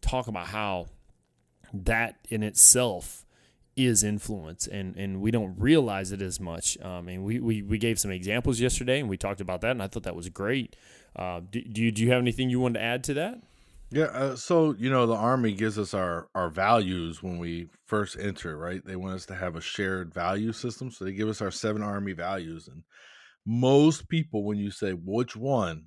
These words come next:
Speaker 2: is the most important value?" this is the one right here, integrity, because a lot of people believe that the other values,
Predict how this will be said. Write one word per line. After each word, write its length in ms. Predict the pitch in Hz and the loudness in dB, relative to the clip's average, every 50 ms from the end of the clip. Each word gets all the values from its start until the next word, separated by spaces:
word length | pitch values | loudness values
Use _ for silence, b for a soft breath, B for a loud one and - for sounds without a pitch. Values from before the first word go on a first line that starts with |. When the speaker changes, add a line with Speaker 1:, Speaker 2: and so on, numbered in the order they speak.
| _ _ | _ _
Speaker 2:
is 140 | - 101 95 | -10 -10 -6
the 240 | 90 110 117 120 117 | -2 0 2 2 2
most 360 | 110 110 110 113 120 - - | 4 4 2 2 0 -2 -4
important 500 | 123 123 - - 139 139 135 - 127 120 | -8 -6 -4 0 0 0 0 0 -2 -2
value?" 500 | 123 123 156 143 110 90 85 87 87 101 - _ _ _ _ _ _ _ _ _ _ _ | -2 0 0 0 -2 -2 -4 -6 -8 -10 -14 _ _ _ _ _ _ _ _ _ _ _
this 360 | - 92 98 120 131 131 - - | -8 0 2 4 4 4 2 -2
is 120 | 123 120 | -2 0
the 100 | 113 123 | 0 2
one 340 | 117 120 123 117 92 78 - _ _ _ | 2 2 2 2 0 -2 -6 _ _ _
right 220 | - 98 110 120 123 | 0 2 2 4 4
here, 220 | 127 135 117 101 | 4 4 4 4
integrity, 680 | 85 85 - - 117 104 98 95 92 85 82 80 78 - _ | 2 0 -2 -2 -2 -2 0 -2 -2 -4 -4 -6 -10 -12 _
because 360 | - 98 - 107 101 101 92 | -12 -6 -2 -2 -2 -2 -2
a 80 | 92 90 | -4 -2
lot 200 | 95 104 110 113 | 0 2 2 2
of 60 | 107 | 2
people 260 | - 113 104 90 95 | 2 -2 -2 -2 -4
believe 380 | 98 92 101 95 101 104 104 85 | -6 -4 -2 0 2 2 2 0
that 140 | 87 101 - | -2 -8 -8
the 140 | - 98 - _ | -10 -16 -12 _
other 300 | - 117 135 160 180 170 | 2 4 4 4 4 4
values, 760 | 127 101 92 87 87 90 87 87 87 92 101 120 139 139 - | 2 2 2 0 0 -2 -4 -6 -6 -4 -4 -4 -6 -8 -12